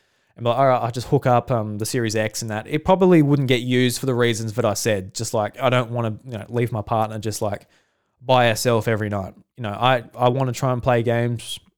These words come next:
um, every night, you know, try and get through some, some titles and,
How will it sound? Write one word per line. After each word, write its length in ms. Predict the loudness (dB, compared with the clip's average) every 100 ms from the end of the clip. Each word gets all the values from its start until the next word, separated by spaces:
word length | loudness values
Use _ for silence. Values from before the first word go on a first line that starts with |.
| _ _
um, 380 | -10 -8 -8 -6
every 220 | -4 -4 -2
night, 240 | -2 -4 -10 -8
you 80 |
know, 120 | -4 -2
try 220 | -2 0
and 80 | 2
get 180 | 0
through 200 | 0 -4
some, 400 | -2 -6 -8 -10 -12
some 180 | -12 -10
titles 560 | -2 2 2 0 -2 -6
and, 160 | -8